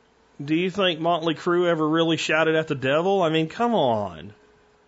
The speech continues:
I mean, really, people actually do write songs about places and things they never did before. Uh, I don't think John ever claimed that this represented his life.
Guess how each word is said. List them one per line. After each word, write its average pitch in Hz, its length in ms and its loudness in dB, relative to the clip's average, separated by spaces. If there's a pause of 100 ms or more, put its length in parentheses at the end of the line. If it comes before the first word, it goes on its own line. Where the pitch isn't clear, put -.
(300)
I - 20 -6
mean, 269 140 2
really, 247 300 0
people 262 360 0
actually 196 420 0
do 185 240 -2
write 170 280 0
songs 170 380 0
about 143 320 0
places 156 480 -2
and 131 140 -4
things 147 320 0
they 139 140 4
never 139 260 2
did 139 200 0
before. 98 460 -10 (1080)
Uh, 135 40 2
I 139 320 2
don't 233 120 2
think 233 160 0
John 202 220 0
ever 202 160 2
claimed 196 720 0 (680)
that 143 340 0 (300)
this 165 300 -2
represented 165 520 0
his 147 180 -2
life. 151 600 -4